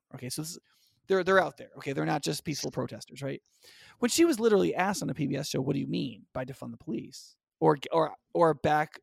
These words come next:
back during Tony Robinson, like, "Get the police out of our neighborhoods." They're like, "Do you literally want no police in your neighborhoods? Like, ever? Like, what happens when there's a homicide?" She's like, "No, what I mean is,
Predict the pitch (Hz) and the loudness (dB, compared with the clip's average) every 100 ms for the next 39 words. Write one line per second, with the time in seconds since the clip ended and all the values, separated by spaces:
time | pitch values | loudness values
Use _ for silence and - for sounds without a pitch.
0 | _ 139 151 151 160 151 131 151 143 131 | _ -2 -2 0 -4 -4 -4 -6 -4 -6
1 | 139 156 139 160 - 165 - 156 - 139 | -8 -8 -6 -4 -4 -4 -4 -6 -4 -4
2 | 143 139 135 139 156 160 196 190 - _ | -2 -2 -6 -4 -2 2 0 -2 -16 _
3 | _ _ _ - 196 185 208 190 208 233 | _ _ _ 0 2 2 0 0 2 2
4 | 233 202 190 185 165 170 165 165 165 165 | 0 0 -2 0 2 2 2 -4 -4 -6
5 | 147 131 117 - - _ - - - 165 | -6 -6 -10 -20 -20 _ -14 -12 0 2
6 | 127 104 _ _ _ _ _ _ _ _ | 2 -6 _ _ _ _ _ _ _ _
7 | _ _ _ 156 160 208 196 185 180 160 | _ _ _ 0 4 4 2 -2 -4 -4
8 | 151 156 151 139 120 185 214 233 320 160 | -4 -4 -4 -8 -10 -6 -6 -2 0 2
9 | 190 240 294 156 143 156 | 2 2 2 0 -2 -6